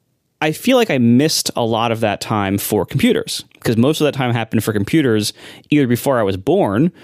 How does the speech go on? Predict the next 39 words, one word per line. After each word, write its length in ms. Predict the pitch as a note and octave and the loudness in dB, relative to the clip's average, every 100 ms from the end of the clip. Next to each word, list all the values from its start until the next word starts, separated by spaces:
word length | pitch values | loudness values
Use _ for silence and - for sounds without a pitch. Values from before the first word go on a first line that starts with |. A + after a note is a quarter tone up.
| - _ | -20 _
or 500 | - C3+ B2+ A#2 A2+ - | 0 2 4 2 2 0
before 420 | B2 B2 C3+ B2 | 0 0 0 0
I 60 | G2+ | 0
had 320 | - C#3+ B2 | -4 -4 -4
a 40 | |
computer. 280 | - G#2+ - - | -6 -6 -2 -2
I 80 | |
didn't 180 | D3 D#3+ | 0 2
even 160 | A#2 G#2 | 2 0
have 280 | A2 C3+ A2+ | -2 -4 -4
a 40 | |
computer 340 | - G#2+ F#2+ | -6 -2 0
until 520 | F2+ F#2+ A2 F#2+ F2 - - - - - | 0 0 -2 0 -2 -4 -14 -20 -20 -2
nineteen 260 | A2+ A#2 B2+ | 0 2 0
ninety-four. 580 | G2 - G#2+ F2+ - - _ | -2 -2 0 0 -4 -12 _
I 60 | - | -6
was 120 | G2+ | -4
in 100 | A2+ | -2
sixth 260 | A2+ A#2+ - | -2 -2 -2
grade. 340 | G#2+ F#2 G1+ | 0 0 -2
Like, 140 | - G2+ | -4 -2
we 100 | A#2 | -2
just, 180 | F#2+ - | -2 -2
we 80 | A#2+ | -2
couldn't 340 | D#3 A#2+ A2+ - | 0 0 0 -2
afford 320 | - B2+ A2 | -2 0 0
one 100 | G2 | -2
as 80 | G2 | -2
a 60 | |
family 300 | - A2 G2 | -4 -2 -2
before 300 | E2 - F#2+ | -2 -2 -2
that, 180 | - - | -2 -4
and 100 | - | -2
so 120 | - G2 | 0 0
we 80 | |
just 200 | F#2+ G2+ - | 0 -4 -2
didn't 340 | C2+ F2+ - | 0 0 -2
have 260 | - - G3 | -8 -4 -2
one. 200 | G2 - | -2 -4